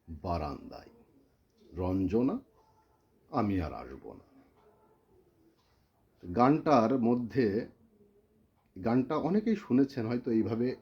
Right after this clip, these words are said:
কেউ ব্যাখ্যা করে আপনাদের শোনায়নি। গানটার মধ্যে কেন এই সমাজের দৃশ্যপট লুকিয়ে আছে, সেটি হলো যে এই সমাজের একজন হিন্দু জানে,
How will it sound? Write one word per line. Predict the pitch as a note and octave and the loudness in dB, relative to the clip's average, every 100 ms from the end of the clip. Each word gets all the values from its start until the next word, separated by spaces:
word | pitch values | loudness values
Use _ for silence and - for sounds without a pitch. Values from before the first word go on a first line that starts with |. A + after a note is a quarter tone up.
| - | -8
কেউ | G#2+ | -4
ব্যাখ্যা | F#2+ - A2 | -4 -6 -8
করে | G#2 G2+ G2 - | -6 -4 -4 -6
আপনাদের | - E2+ F2 | -8 -10 -10
শোনায়নি। | - F2+ C#2 - - _ _ _ _ _ _ _ _ _ _ _ _ - C3 | -10 -12 -10 -12 -16 _ _ _ _ _ _ _ _ _ _ _ _ -4 2
গানটার | C#3+ D3+ D#3+ | 2 2 0
মধ্যে | D#3+ D#3 B2 D3 B2 B2 C#3 - _ _ _ _ _ _ _ | 0 0 4 6 8 6 2 -8 _ _ _ _ _ _ _
কেন | C#3+ D#3 F#3 C#3+ B2+ C3+ - _ _ _ B2+ | -4 -2 2 4 4 0 -8 _ _ _ -4
এই | B2 | -4
সমাজের | - A#2+ B2+ C3 A2+ F#2 | -2 -2 0 0 0 -2
দৃশ্যপট | G#2+ - C#3+ C3 B2 G2 | -4 -4 -4 -2 -4 -4
লুকিয়ে | G2 A#2 A2 | -6 0 0
আছে, | G#2+ - F#2 - - | 0 -4 -10 -10 -12
সেটি | - A2 | -10 -4
হলো | A2+ G2 F#2 | -2 -2 -4
যে | F2+ F#2 E2 - _ _ _ _ _ _ _ _ _ - | -4 -4 -4 -10 _ _ _ _ _ _ _ _ _ 4
এই | G3+ G#3+ | 4 4
সমাজের | - E3 D#3 C3 A#2+ A2+ | 0 -2 0 4 4 4
একজন | G2+ G2 A2+ | 2 0 0
হিন্দু | E2+ A#2+ D#3+ E3 C#3+ | 0 0 0 0 0
জানে, | G#2 G2+ G2 E2+ | 0 2 0 -2